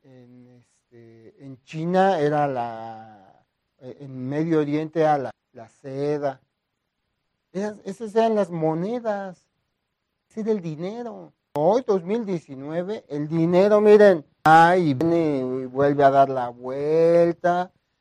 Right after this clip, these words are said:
y sube. Y ustedes, como dice la canción, ¿no? Relajado, relajado. O sea, el dinero está dando vueltas.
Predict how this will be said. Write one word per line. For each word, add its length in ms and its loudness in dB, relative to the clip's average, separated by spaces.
y 180 -12
sube. 760 6
Y 140 -6
ustedes, 580 2
como 200 -8
dice 240 -4
la 180 2
canción, 520 -4
¿no? 220 -10
Relajado, 680 2
relajado. 420 0
O 80 -20
sea, 120 -8
el 100 -6
dinero 380 -4
está 300 -4
dando 260 -4
vueltas. 800 -10